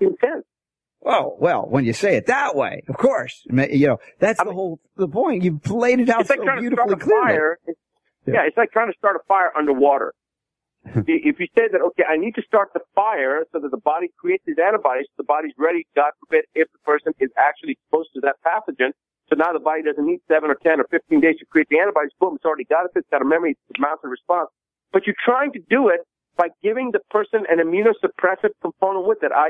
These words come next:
Speaker 1: E the preservatives and all the other crap, the nickel, the
Speaker 2: Mm-hmm.
Speaker 1: formaldehyde, the, especially the mercury. That's like trying to start a fire underwater. You're never gonna
Speaker 2: Hmm.
Speaker 1: do it. And then to
Speaker 2: Ye-
Speaker 1: say, "Well, we don't know why this fire is not working. They're not getting an immune response."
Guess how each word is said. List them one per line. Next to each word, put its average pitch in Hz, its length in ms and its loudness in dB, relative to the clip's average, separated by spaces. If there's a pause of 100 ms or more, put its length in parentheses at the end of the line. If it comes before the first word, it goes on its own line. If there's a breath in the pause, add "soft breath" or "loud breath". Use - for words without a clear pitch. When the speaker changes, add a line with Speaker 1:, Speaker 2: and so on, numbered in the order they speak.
Speaker 1:
E 170 160 -2
the 160 140 2 (240)
preservatives 165 500 0
and 147 80 -2
all 147 160 2
the 151 120 2
other 180 180 0
crap, 113 240 -2
the 120 160 -2
nickel, 147 340 -2
the 120 100 2
Speaker 2:
Mm-hmm. 110 160 -14
Speaker 1:
formaldehyde, 143 520 0
the, 113 120 -6 (280)
especially 175 280 -2
the 139 60 -2
mercury. 151 360 -2 (320)
That's 165 260 -2
like 233 180 -4
trying 180 280 -2
to 202 60 -8 (120)
start 156 340 0
a 180 60 0 (160)
fire 156 500 -2 (640)
underwater. 180 800 0 (1300)
You're 185 120 2
never 233 260 2
gonna 233 220 0
Speaker 2:
Hmm. 190 40 -4
Speaker 1:
do 262 200 2
it. - 120 0 (640)
And 165 160 2
then 247 160 2
to 220 100 -2
Speaker 2:
Ye- 147 80 2
Speaker 1:
say, 214 240 2
"Well, 302 300 2 (180)
we 277 120 2
don't 330 160 4
know 240 80 2
why 226 180 0
this 202 100 -14 (140)
fire 269 300 2
is 160 80 -8
not 208 200 -2
working. 302 360 0 (320)
They're 294 100 0
not 240 200 0
getting 240 200 0
an 277 80 2
immune 330 240 4
response." 151 480 0